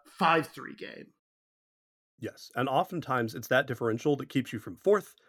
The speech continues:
Speaker 2: or third. And I think that's a lot of the times where the, the mid, almost top third players, if they can cinch up their discipline in that regard, I think it's gonna go a long way. Ac-, because the other thing is, like,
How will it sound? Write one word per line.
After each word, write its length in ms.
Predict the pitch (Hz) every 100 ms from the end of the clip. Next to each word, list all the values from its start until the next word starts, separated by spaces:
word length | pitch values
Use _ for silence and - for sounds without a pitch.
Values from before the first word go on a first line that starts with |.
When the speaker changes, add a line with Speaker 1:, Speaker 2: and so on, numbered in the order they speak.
| _ _ _ -
Speaker 2:
or 120 | 123
third. 420 | - 92 85 - - _ _ -
And 120 | 101
I 40 |
think 260 | 98 107 107 _ _ _
that's 460 | 101 101 - - - _ _
a 60 | 110
lot 180 | 120 151
of 60 |
the 60 | 135
times 300 | 123 110 -
where 100 | 110
the, 280 | 113 107 104
the 100 | 120
mid, 240 | 117 120 120
almost 540 | 113 120 117 - -
top 320 | - 120 110
third 400 | - 110 104 107 - _ _ _ _ _
players, 680 | - 131 110 104 101 101 - - _ _ -
if 120 | 120
they 80 | 120
can 120 | 123
cinch 300 | - 147 139
up 80 | 120
their 100 | 113
discipline 380 | 113 - 127 123
in 60 |
that 120 | 120
regard, 300 | 120 117 117 117
I 60 |
think 180 | 107 110
it's 120 | 107
gonna 160 | - 101
go 100 | 98
a 40 |
long 180 | 98 95
way. 100 | 107
Ac-, 300 | - 170 170
because 240 | 113 117 127
the 80 | 156
other 120 | 160
thing 200 | 131 117
is, 140 | 104
like, 240 | 113 -